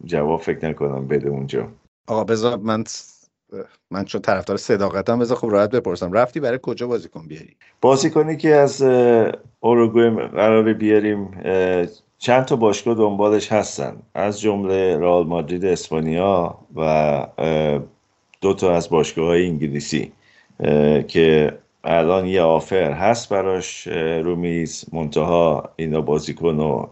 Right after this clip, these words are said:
Speaker 1: اه، ژانویه می‌خوان، ولی تیمش می‌خواد تابستون بازیکن جداشه از تیم،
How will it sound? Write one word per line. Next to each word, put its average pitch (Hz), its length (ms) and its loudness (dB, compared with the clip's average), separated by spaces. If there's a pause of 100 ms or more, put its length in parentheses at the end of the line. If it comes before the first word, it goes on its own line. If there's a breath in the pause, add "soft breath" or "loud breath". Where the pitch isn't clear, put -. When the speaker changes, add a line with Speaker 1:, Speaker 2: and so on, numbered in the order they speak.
(120)
Speaker 1:
اه، 64 340 -4
ژانویه 76 520 0
می‌خوان، 98 560 0 (600 soft breath)
ولی 85 380 2
تیمش 85 480 -2
می‌خواد 80 400 0 (140)
تابستون 78 600 0
بازیکن 73 480 -2
جداشه 71 520 2
از 65 380 -4
تیم، 65 280 -6